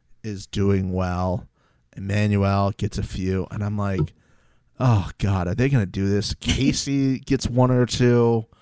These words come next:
And I'm like,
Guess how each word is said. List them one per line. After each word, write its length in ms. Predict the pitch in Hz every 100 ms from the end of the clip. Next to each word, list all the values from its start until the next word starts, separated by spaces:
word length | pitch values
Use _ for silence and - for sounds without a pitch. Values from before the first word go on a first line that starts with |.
| _ _ _ _ _ _ _ _ _ _ _ _ _ _ _ -
And 160 | 120 117
I'm 180 | 107
like, 280 | 104 101 95